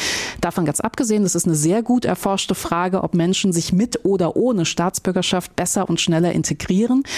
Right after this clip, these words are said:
Und die Antwort ist, sie tun es mit Staatsbürgerschaft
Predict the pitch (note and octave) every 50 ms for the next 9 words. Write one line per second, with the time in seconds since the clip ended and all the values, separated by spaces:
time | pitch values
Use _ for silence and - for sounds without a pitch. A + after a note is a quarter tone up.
0 | - - - - - - - - - F#3 E3 F3 - - A3+ D#4+ - - B3 A3
1 | - - - D3 G3 A3+ - - - - - - - - F#3 E3 - - G3 F3
2 | E3 - - - F3 G3+ B3 D4 C4+ - - - - _ - - - - E3+ D#3+
3 | - - - D#3+ D3+ D3+ C#3+ - D3+ D3 -